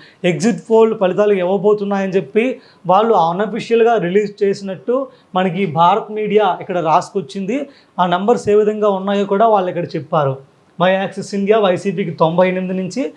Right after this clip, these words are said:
నూట పది రాబోతుంది. ఆరా, ఆరా మస్తాన్ సర్వే వైఎస్ఆర్ కాంగ్రెస్ పార్టీకి తొంభై ఐదు నుంచి నూట పది రాబోతుంది.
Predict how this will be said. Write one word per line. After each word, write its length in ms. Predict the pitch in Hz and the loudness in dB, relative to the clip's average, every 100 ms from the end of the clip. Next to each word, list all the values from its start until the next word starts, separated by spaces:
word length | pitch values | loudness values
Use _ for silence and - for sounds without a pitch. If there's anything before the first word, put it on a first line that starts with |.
| _ _ _ 165 | _ _ _ 0
నూట 180 | 196 | 0
పది 260 | 226 220 202 | 2 0 0
రాబోతుంది. 800 | 202 196 196 190 190 185 202 202 - _ - | 0 -2 -4 -6 -6 -4 -4 -4 -14 _ 2
ఆరా, 460 | 165 196 226 185 - | 4 6 4 2 0
ఆరా 300 | 165 190 220 | 0 2 2
మస్తాన్ 440 | 220 202 220 214 | 0 -4 -2 -2
సర్వే 300 | 202 202 220 | 0 0 4
వైఎస్ఆర్ 440 | 220 185 190 208 196 | 4 4 2 0 0
కాంగ్రెస్ 460 | 196 185 196 196 | 0 0 -2 2
పార్టీకి 520 | 196 175 202 202 247 - _ _ - | 0 2 -2 -4 -8 -10 _ _ -2
తొంభై 260 | 170 180 208 | 0 2 4
ఐదు 180 | 208 | 4
నుంచి 260 | 208 208 202 | 0 0 0
నూట 200 | 180 180 | 0 0
పది 240 | 180 185 | 0 2
రాబోతుంది. 840 | 190 180 180 180 185 190 202 208 | 2 2 0 -4 -4 0 2 0